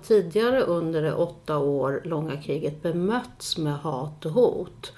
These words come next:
Nu blir läget än mer akut, eh, för deras arbete ses inte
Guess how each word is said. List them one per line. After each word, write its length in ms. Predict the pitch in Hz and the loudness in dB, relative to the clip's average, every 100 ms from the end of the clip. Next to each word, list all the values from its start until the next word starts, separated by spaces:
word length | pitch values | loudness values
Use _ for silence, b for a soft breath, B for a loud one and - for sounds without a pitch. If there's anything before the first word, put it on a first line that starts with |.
| B B B - - | B B B -20 -6
Nu 280 | 170 214 214 | 2 4 4
blir 140 | 202 | 4
läget 380 | 190 165 160 - | 2 2 0 -4
än 300 | 196 196 196 | -2 0 2
mer 200 | 147 139 | 0 -2
akut, 800 | - - - 202 123 - - - - | -4 -8 2 4 4 -2 -10 -12 -2
eh, 300 | 160 151 156 | 0 0 -2
för 180 | - 165 | -2 0
deras 340 | 170 147 147 - | 0 0 -2 -4
arbete 720 | 160 147 151 135 - 143 135 - - | -4 -2 -4 -6 -6 -6 -6 -8 -12
ses 600 | - - 123 139 - - | -10 -6 -6 -6 -8 -8
inte 720 | - 156 156 - - 120 131 | -8 -6 -6 -10 -14 -12 -12